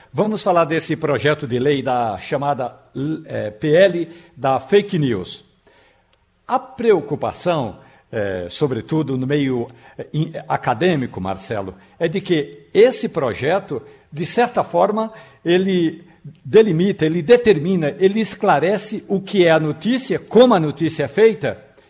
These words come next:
e como a fake news é espalhada. Isso pode vir a fortalecer o que a gente chama de um jornalismo profissional, que vai atrás da notícia,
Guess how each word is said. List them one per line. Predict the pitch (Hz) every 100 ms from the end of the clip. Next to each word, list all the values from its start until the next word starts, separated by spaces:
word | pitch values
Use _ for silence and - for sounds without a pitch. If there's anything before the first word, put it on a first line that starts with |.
| _
e | 160 175
como | 180 190 214 208 202
a | 160
fake | - 196 190
news | 151 156 170 165 -
é | 160 165
espalhada. | 165 175 143 117 104 95 95 - _ -
Isso | 262 294 233 180 127 -
pode | 208 160 180 135
vir | 107 190 196
a |
fortalecer | 156 - 214 220 - 180 127 - 180 156
o | 139
que | 151
a |
gente | 143 151 -
chama | 156 131 127 - - -
de | 165
um | 170
jornalismo | - 190 151 156 185 175 143
profissional, | - 190 175 151 127 123 185 170 151
que | 143
vai | 143 156
atrás | 147 151 147 120
da | 139
notícia, | 127 117 180 190 170 - 151